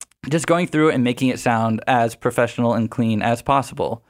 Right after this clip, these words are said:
But I also want to make it sound natural and organic. So you're just listening to Matt and David just sitting across a table from each other and just having a, you know, normal conversation.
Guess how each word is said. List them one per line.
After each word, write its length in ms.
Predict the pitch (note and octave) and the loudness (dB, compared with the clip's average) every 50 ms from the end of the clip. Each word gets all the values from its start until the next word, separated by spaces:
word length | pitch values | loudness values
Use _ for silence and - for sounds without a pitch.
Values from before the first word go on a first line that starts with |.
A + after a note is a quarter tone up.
| _ - - - - - - _ | _ -20 -20 -20 -20 -20 -4 _
But 120 | - C3 | 2 4
I 100 | D3 D3 | 4 4
also 160 | D#3+ D#3+ F#3+ | 4 2 2
want 200 | F3+ E3+ D#3+ - | 2 2 2 0
to 60 | - D3+ | 0 0
make 200 | C#3 C3+ - C#3+ | -2 0 0 -2
it 100 | - - | -4 -2
sound 420 | - B2+ A#2 A#2 A2 A2+ G#2+ G2 - | 0 0 2 2 2 0 -2 -2 -2
natural 800 | B2+ B2 A2+ A2 A#2 A#2 A#2+ B2 - - - G#2 G#2 A#2+ C3 C3 | -2 0 2 2 2 2 2 0 -2 -4 -6 -4 -2 -2 -2 -2
and 180 | - A#2+ A#2+ A#2 | -2 -2 0 2
organic. 460 | G#2+ A#2 G#2+ A#2+ B2 B2+ A#2 G#2+ - | 0 0 0 0 0 0 0 -2 -2
So 140 | - C3 A#2 | 0 0 2
you're 180 | A#2 A2+ A2+ A#2 | 2 0 -2 -2
just 220 | G#2 B2+ A#2+ - B2 | -2 -4 -4 -4 -2
listening 520 | A#2 B2+ C3+ C3+ - C3+ B2+ A#2+ A#2 A#2+ | 0 0 0 0 0 0 2 2 0 0
to 160 | - - A#2 | 0 -2 0
Matt 320 | A2 A2 A#2 A2+ A#2 A2+ - | 0 2 2 2 0 0 0
and 120 | B2+ A2 | -2 0
David 360 | A2 A#2+ A2+ A2 A2+ A#2+ G#2+ | 0 0 0 0 0 -2 -2
just 260 | A2+ A2+ - - - | -2 -4 -6 -6 -2
sitting 240 | - B2 A2+ A#2 A#2 | -2 0 0 0 0
across 480 | A2 A2 - - A2 A2 A2 - - - - | -2 0 0 2 2 2 0 -4 -8 -6 -6
a 100 | A#2 A2+ | -6 -2
table 280 | - B2 C#3+ D#3+ D#3+ | 0 0 2 2 2
from 200 | - - G#2+ G#2 | 0 0 0 0
each 140 | G#2 - - | -2 0 0
other 300 | G#2+ G#2+ G#2+ G#2+ A#2 A#2 - - - - - - | 0 0 0 0 -2 -2 -6 -14 -20 -18 -8 -4
and 100 | - A#2+ | -2 -2
just 160 | A2 A2+ A2 | -2 -2 0
having 360 | A#2+ A#2 A2+ G#2 G#2+ G#2+ G#2+ | 0 0 0 0 -2 -2 -2
a, 240 | - - A#2 A2 A2 - _ - | -2 -2 -2 -2 -4 -8 _ -2
you 140 | C#3 B2 | -2 0
know, 140 | G#2+ G#2 G#2+ | 0 2 2
normal 260 | A2 A2+ A#2 A2 A2 | 2 2 2 0 0
conversation. 800 | A2 - B2 G#2+ F#2+ G2 - - A2+ A2 - - - - G#2+ | -2 -2 -4 -4 -4 -4 -4 -2 -2 -2 -4 -6 -10 -14 -14